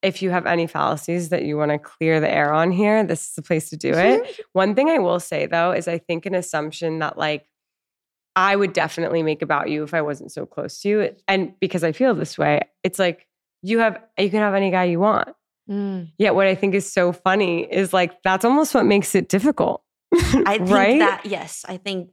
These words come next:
Speaker 2: that,
Speaker 1: 'Cause your
Speaker 2: um,
Speaker 1: standards are different and it's an interesting thing.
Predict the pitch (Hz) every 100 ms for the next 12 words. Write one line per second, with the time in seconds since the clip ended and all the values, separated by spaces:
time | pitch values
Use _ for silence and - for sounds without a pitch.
0 | 196 180 175 - _ _ _ - 240 220
1 | 170 170 202 202 208 196 190 196 - 202
2 | 196 196 202 180 180 170 - 185 175 190
3 | - 196 - 190 185 185 180 180 - _
4 | _ 240 190 -